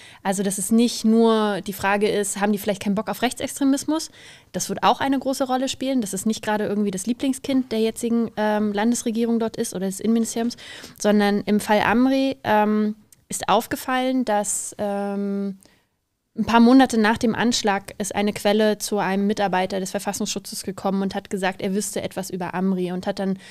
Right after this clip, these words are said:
ähm, in etwa geschildert, dass Amri hier Verbindungen hatte zu einer Familie in Berlin-Neukölln.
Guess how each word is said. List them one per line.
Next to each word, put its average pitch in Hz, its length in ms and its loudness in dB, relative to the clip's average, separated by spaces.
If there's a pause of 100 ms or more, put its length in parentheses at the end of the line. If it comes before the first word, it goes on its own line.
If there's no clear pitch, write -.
(260)
ähm, 196 580 0
in 208 140 0
etwa - 180 -2
geschildert, 214 640 4
dass 196 300 -4
Amri 202 300 -2
hier 208 100 2
Verbindungen 214 460 2
hatte 202 180 -6
zu 202 140 -8
einer 190 80 -2
Familie 208 420 0
in 196 80 0
Berlin-Neukölln. 202 840 0